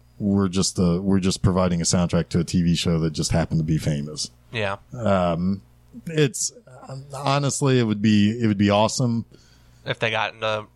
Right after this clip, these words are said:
Speaker 1: if
Speaker 2: what,
Speaker 1: they got
Speaker 2: the
Speaker 1: into
Speaker 2: Rock
Speaker 1: the
Speaker 2: and Roll
Speaker 1: Hall
Speaker 2: Hall of Fame.
Speaker 1: Yeah,
Speaker 2: Yeah.
Speaker 1: but,
Speaker 2: That probably won't happen.
Speaker 1: uh, honestly, it doesn't really matter.
Speaker 2: I
Speaker 1: It's,
Speaker 2: don't, it doesn't.
Speaker 1: uh,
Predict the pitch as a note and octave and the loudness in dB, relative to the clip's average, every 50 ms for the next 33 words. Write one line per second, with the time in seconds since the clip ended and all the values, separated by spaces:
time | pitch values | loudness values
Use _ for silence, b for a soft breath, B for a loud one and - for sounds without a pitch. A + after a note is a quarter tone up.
0 | _ _ - C3 A#2 - - A#2+ G#2 A2 A2 G#2+ - A2 G#2 G#2+ G2+ G2 G2+ A2 | _ _ -2 -2 0 0 0 2 2 2 2 2 2 2 2 4 4 4 4 4
1 | A2 A2 A2+ A2+ A2+ A2+ A2+ G#2 G2+ F#2 F2+ F2 F2 - G2 F#2 E2 - - - | 2 2 -2 -4 -4 0 0 2 2 4 2 2 2 2 2 0 0 -4 -12 -20
2 | _ _ _ _ _ - - _ - - A#2 A#2+ A#2 A2+ A2+ A2 G#2 G2+ - - | _ _ _ _ _ -20 -20 _ -16 -8 -2 0 0 0 0 0 -2 -4 -4 -6
3 | G2 G2 - - C3 C3 C3+ C3+ C#3 C#3 C#3 C#3 B2+ B2 B2+ C3+ C3 B2 - - | -6 -6 -4 -4 -2 -2 -2 -2 -2 -4 -2 0 0 2 2 2 0 -2 0 0
4 | C3 B2 A#2+ G#2+ G#2+ G#2+ F#2+ G#2 G2+ G2+ - - G2 F#2+ G2+ F#2+ F2+ F2+ F2+ F2 | 2 2 2 2 2 0 0 -2 -4 -4 -6 -4 0 0 2 2 2 2 2 2
5 | F2+ F2+ F2+ F#2 F2+ F2+ F2 - - - D3 C#3 G#2+ G#2+ A2 - G#2 G2 G2 G#2 | 2 2 2 2 2 0 0 -2 -2 -4 -4 -4 -4 -4 -4 -4 -4 -4 -4 -6
6 | G#2 - - _ _ _ - - - - D3+ C#3 C3 A#2+ A2+ G2+ G2+ A2 | -10 -14 -18 _ _ _ -20 -20 -8 -2 0 2 2 2 2 2 0 0